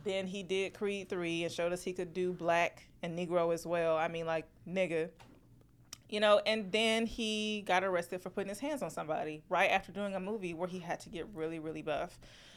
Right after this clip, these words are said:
Um, so,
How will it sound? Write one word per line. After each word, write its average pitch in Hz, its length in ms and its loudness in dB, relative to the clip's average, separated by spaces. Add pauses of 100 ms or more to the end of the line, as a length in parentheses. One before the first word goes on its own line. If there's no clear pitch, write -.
(200)
Um, 226 1120 6 (760)
so, 190 720 8